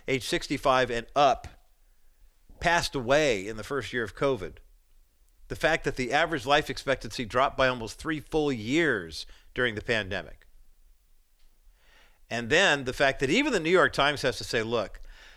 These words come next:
this distance learning thing was a colossal disaster." I wonder how many kids even know the truth about World War Two. <laughs>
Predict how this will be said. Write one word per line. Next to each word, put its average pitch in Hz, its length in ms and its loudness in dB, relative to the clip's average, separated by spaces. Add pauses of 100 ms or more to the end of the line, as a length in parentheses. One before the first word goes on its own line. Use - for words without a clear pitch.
(140)
this 147 180 0
distance 165 440 0
learning 143 260 0
thing 139 180 2
was 127 160 -2
a 117 40 -8
colossal 123 720 2
disaster." 113 520 -2
I 110 40 2
wonder 262 220 4
how 277 100 4
many 208 120 4
kids 160 320 0
even 127 280 -6
know 113 560 0 (520)
the 107 80 -4
truth 107 360 -4
about 95 420 -2 (260)
World 101 180 -4
War 90 160 -8
Two. 87 200 -12 (800)
<laughs> 147 120 -12